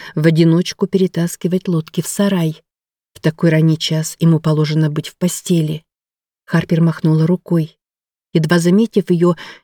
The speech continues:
Ник бросил своё занятие и замахал в ответ, отчаянно передавая обеими руками универсальные знаки отчаяния.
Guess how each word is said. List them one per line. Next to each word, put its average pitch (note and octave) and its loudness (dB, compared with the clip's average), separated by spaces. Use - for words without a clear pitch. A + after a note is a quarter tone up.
Ник F#3+ 2
бросил F3+ 0
своё F3 0
занятие F#3+ 0
и - 2
замахал F3+ 0
в E3+ 0
ответ, G#3+ -2
отчаянно G3 4
передавая F3+ 2
обеими F#3+ 2
руками G3 0
универсальные F#3+ 0
знаки F3+ -2
отчаяния. E3+ 0